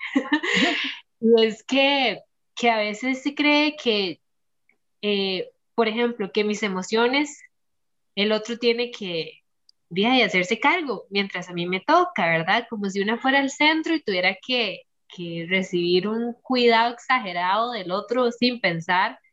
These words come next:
en el crecimiento, en el proceso, lo que el otro está viviendo, ¿verdad? Se puede o no, inclusive. Por eso a veces es un concepto capacitista, ¿verdad? Porque hay personas, eh,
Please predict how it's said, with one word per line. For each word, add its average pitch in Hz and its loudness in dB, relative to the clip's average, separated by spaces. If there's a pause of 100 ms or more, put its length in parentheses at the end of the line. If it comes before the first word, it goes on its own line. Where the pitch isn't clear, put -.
(200)
en 190 -6
el 190 -4
crecimiento, 208 -2
en 220 -6
el 190 -10
proceso, 214 -2
lo 185 -6
que 180 -12
el 180 -6
otro 175 -14
está 220 -2
viviendo, 269 4
¿verdad? 185 -2
Se 196 -6
puede 202 -2
o 165 -8 (100)
no, 302 2
inclusive. 165 -2
Por 185 -2
eso 190 0
a 214 4
veces 220 0
es 220 0
un 226 -2
concepto 233 -6
capacitista, - -2 (420)
¿verdad? 175 0
Porque 190 -2 (580)
hay 190 -2
personas, 277 2 (140)
eh, 180 -2